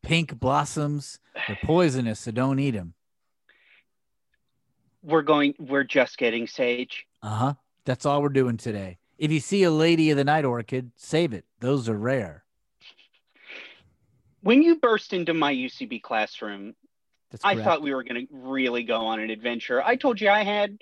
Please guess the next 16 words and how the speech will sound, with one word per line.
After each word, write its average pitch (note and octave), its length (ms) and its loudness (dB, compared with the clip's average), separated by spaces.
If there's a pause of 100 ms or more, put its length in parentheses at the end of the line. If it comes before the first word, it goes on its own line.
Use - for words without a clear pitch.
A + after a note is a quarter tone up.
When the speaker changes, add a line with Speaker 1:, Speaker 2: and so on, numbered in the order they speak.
(120)
Speaker 2:
a E3 180 -2
lust F3+ 320 -2
for A3 140 -4
revenge, G3 680 -6 (720)
and D#3 140 -2
you G3+ 120 -2
thought G#3 240 2
that F#3+ 140 4
would F3 120 -2
work F#3+ 280 -2
for F3 120 -8
me E3+ 280 -4
to E3+ 360 -6 (100)
be E3 360 -6 (640)
picking G3 280 0
flowers? G3 680 2